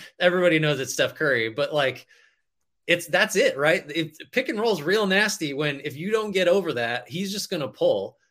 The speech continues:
and, and that's how you <laughs> get an effective field goal percentage that high. Yeah, it's absurd. I, I, it's, it's hard to think of a guy that, like, this is the type of growth, or, like, just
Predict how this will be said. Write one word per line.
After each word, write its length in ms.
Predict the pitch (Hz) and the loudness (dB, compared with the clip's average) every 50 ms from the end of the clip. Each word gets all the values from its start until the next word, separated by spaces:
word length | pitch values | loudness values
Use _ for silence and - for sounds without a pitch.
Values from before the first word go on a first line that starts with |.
| _ _ _ _ - | _ _ _ _ -6
and, 380 | 147 143 143 139 139 139 135 127 _ _ _ | -4 -2 -2 -4 -6 -10 -14 -16 _ _ _
and 380 | - 143 143 139 139 135 123 117 - - - - | -8 -6 -6 -6 -6 -8 -12 -16 -18 -16 -10 -6
that's 200 | 151 156 151 - | -6 -4 -2 -2
how 80 | 151 | -2
you 100 | 156 151 | -2 -2
<laughs> 0 | |
get 240 | 143 - - - - | -4 -6 -6 -2 0
an 180 | 202 190 196 170 | 0 0 0 -2
effective 380 | 156 - 156 131 - 113 - | -2 0 -2 -2 -2 -4 -8
field 140 | - 165 147 | -6 -6 -4
goal 80 | 120 110 | -6 -6
percentage 320 | 101 - - 110 110 104 | -8 -10 -10 -10 -8 -6
that 160 | 104 104 95 | -6 -6 -4
high. 140 | 101 104 98 - - - - - | -6 -8 -8 -10 -14 -16 0 2
Yeah, 80 | 170 156 - | 4 4 4
it's 200 | 175 208 196 233 | 2 0 -2 -4
absurd. 400 | 233 - - 240 233 202 156 - | -4 -2 -2 0 0 0 0 0
I, 120 | 151 160 | 0 -2
I, 160 | - - 165 - - - | 0 -2 -4 -6 -4 -4
it's, 220 | 170 160 - - - | -6 -6 -6 -8 -8
it's 140 | 170 156 - | -10 -8 -4
hard 240 | - 196 240 240 | -4 -4 -4 -4
to 60 | 240 214 | -6 -6
think 260 | - - 208 208 202 | -4 -4 -2 -2 -2
of 100 | 175 139 | -2 -2
a 60 | 131 | -2
guy 480 | 110 120 117 110 104 101 104 107 110 - _ _ _ _ _ _ _ _ _ _ - | -2 -2 -2 -2 -2 -2 -4 -4 -6 -8 _ _ _ _ _ _ _ _ _ _ -4
that, 440 | 117 127 127 120 117 117 113 - _ _ _ _ _ _ _ _ _ _ - | 0 0 2 2 2 0 -2 -6 _ _ _ _ _ _ _ _ _ _ -2
like, 180 | 147 156 123 127 | -2 0 0 0
this 180 | 247 - - | -2 -2 -2
is 120 | 285 262 233 | -2 -2 -2
the 100 | 269 220 | -2 0
type 280 | - - 170 175 175 | 2 2 2 2 2
of 120 | 175 156 - | 0 0 2
growth, 460 | - 135 135 139 156 156 156 - - _ _ _ _ - | 4 4 4 4 4 0 -4 -8 -18 _ _ _ _ -2
or, 100 | 147 170 | 0 2
like, 360 | 165 160 143 - - - - | 2 2 2 0 -4 -12 -14
just 260 | - - 208 - - | -12 -10 -10 -10 -12